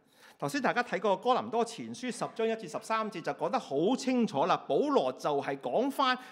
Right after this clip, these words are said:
以色列喺曠野嗰段時間，佢哋，佢點樣？佢話其實佢哋呢班嘅喺已經從海中經過，呢個紅海啦，喺雲裏海裏受洗歸了摩西，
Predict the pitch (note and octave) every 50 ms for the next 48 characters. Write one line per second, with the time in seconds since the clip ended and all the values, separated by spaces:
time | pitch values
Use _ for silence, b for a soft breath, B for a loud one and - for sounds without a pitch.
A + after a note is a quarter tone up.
0 | B B F#3 G3+ G#3+ C4+ C4+ A#3 D#3 B2+ F3+ A#3 A3+ - - - G#3+ F#3+ F#3 G3
1 | G3+ G#3 G3 F3 F3 G3+ A#3 A#3 G#3 E3+ D#3 E3 D#3+ - - - C#3 C#3 D3 D#3
2 | C#3+ - G#3 F3 E3+ E3+ D3+ - B B B B B - G3+ G3 F3+ G3 - -
3 | F3+ F3 D3+ D3+ D3 E3 D3 A#2+ A2 A2 - B B B B B B B - C4+
4 | C#4 C#4 A#3+ G#3+ - - - - G#3+ G#3 G3+ - B3 - - - F#3+ G#3+ B3+ -
5 | - G#3 G3 F#3+ - A#3+ C4 C4+ C4+ D4+ C4+ B3+ C4 B3+ - - - - F#3 E3
6 | D#3+ D#3 D#3+ B B B - - E3 F3 A3 C4 - - - - - _ _ _
7 | _ - F3+ G3 B3 A#3 A#3 C#4+ C#4 C#4 C4+ A#3 C4+ - - - - - - F3+
8 | D#3 C3+ C#3 C3+ - C#3+ E3 G3 B3+ - C#4+ C4+ C4+ A#3+ B3+ B3 A#3+ A#3+ - G#3
9 | E3+ D#3+ D#3+ - G#3 A3 D3+ C#3 A#2 A#2 A2 B2+ D3 F#3+ A3 G#3+ B B B B
10 | - G#3 C#4+ C#4 A#3+ F3 C#3+ D3 D#3 D#3 D#3 D#3+ E3+ G#3 G3 - - D#3+ E3+ G#3+
11 | C4 B3 G3+ F#3 F3+ - - D#3+ D3+ D#3+ D3+ - - - C#3 E3+ A3 G#3+ - C4+
12 | B3+ A#3+ A3+ F#3 F#3 F#3 G3 G#3 G#3+ A3+ G#3+ B3+